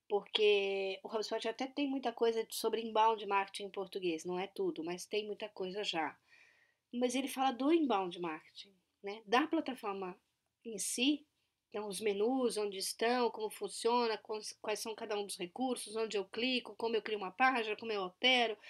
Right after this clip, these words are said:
como eu crio um e-mail, como eu envio esse e-mail, como eu crio uma, uma lista específica, como eu segmento os meus contatos, como que eu escolho os campos de formulário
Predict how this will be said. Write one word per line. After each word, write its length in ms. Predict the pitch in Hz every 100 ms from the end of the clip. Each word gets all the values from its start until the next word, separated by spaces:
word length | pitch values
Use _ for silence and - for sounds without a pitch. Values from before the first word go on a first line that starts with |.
| - -
como 120 | 247
eu 60 | 233
crio 280 | 233 226 208
um 100 | 196
e-mail, 500 | 202 247 247 240 214
como 240 | 226 220
eu 180 | 214 202
envio 300 | 185 254 240
esse 160 | 202 196
e-mail, 340 | 208 247 240
como 200 | 240 233
eu 80 | 214
crio 420 | 214 226 226 208 - - - -
uma, 720 | 208 208 208 208 196 185 175
uma 200 | 196 208
lista 520 | 202 240 269 254 -
específica, 1000 | 233 - 190 - - 254 254 247 233 - -
como 160 | 202
eu 40 | 190
segmento 720 | 220 208 202 214 254 233 208
os 80 | 190
meus 200 | 190 -
contatos, 920 | 185 185 233 254 240 226 - 208 - - - - - _
como 260 | - 294 285
que 100 | 269
eu 60 | 247
escolho 480 | - - 269 254
os 120 | 233 -
campos 420 | 254 254 226 208
de 100 | 208
formulário 880 | - 208 196 196 247 247 233 220